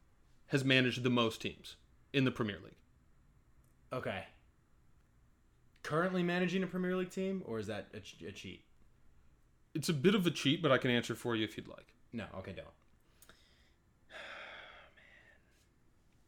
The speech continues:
Speaker 2: Manager, manager. I wanna say,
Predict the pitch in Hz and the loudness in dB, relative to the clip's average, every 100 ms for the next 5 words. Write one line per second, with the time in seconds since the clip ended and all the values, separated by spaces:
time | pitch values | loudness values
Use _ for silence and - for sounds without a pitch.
0 | _ - - 64 64 65 64 65 131 _ | _ -20 -20 -18 -16 -18 -18 -20 -20 _
1 | _ _ - _ _ _ _ - - - | _ _ -20 _ _ _ _ -20 -20 -20
2 | - - - - - - - - - - | -20 -20 -20 -20 -20 -20 -20 -20 -20 -20
3 | - - - - - - - - - - | -20 -18 -20 -20 -20 -20 -20 -18 -18 -18
4 | - - - - - - 120 - - - | -18 -16 -16 -14 -14 -12 -12 -12 -12 -14
5 | - - 131 147 185 185 - 180 170 165 | -16 -10 -6 -2 0 0 0 2 2 4
6 | 165 156 151 | 4 2 0